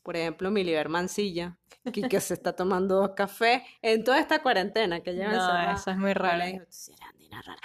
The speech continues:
Speaker 1: Pero los andinos que somos así, siempre, andinos rajados de cepa, ¿sabes?
Speaker 2: Sí, de este lado del país, de verdad que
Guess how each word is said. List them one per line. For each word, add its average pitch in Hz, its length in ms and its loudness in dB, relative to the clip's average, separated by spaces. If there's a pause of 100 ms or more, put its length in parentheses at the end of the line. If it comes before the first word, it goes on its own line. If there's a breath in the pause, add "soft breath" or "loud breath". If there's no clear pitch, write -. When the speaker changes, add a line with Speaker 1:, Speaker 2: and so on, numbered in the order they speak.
(200 loud breath)
Speaker 1:
Pero 262 240 6
los 254 160 6
andinos 311 340 4
que 294 80 2
somos 302 440 -2
así, 180 420 -4
siempre, 160 640 -4 (120)
andinos 214 800 2
rajados 196 680 0
de 170 160 -10
cepa, 185 640 -2
¿sabes? 185 240 -8
Speaker 2:
Sí, 208 120 2
de 185 100 4
este 226 260 2
lado 240 220 6
del 240 180 4
país, 180 580 0 (100)
de 196 100 0
verdad 175 420 2
que 208 320 -2